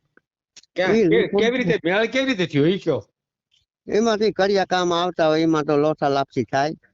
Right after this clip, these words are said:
Speaker 1: હે, કડિયા કામમાં એવું જ હોય બધું?
Speaker 2: એવું ન હોય, પણ અમુકને એવું થાય, એટલે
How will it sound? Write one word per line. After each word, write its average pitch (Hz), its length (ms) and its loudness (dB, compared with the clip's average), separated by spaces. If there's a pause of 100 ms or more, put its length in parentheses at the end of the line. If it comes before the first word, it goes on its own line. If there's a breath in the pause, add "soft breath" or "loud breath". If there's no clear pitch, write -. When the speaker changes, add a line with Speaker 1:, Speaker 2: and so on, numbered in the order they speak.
(160)
Speaker 1:
હે, 170 140 -4
કડિયા 196 300 0
કામમાં 202 260 -2
એવું 208 180 0
જ - 20 -4
હોય 208 120 2
બધું? 214 300 0 (960)
Speaker 2:
એવું 220 320 2
ન 226 40 4
હોય, 269 340 2
પણ 226 200 0
અમુકને 240 480 0
એવું 247 220 0
થાય, 262 300 0
એટલે 190 280 0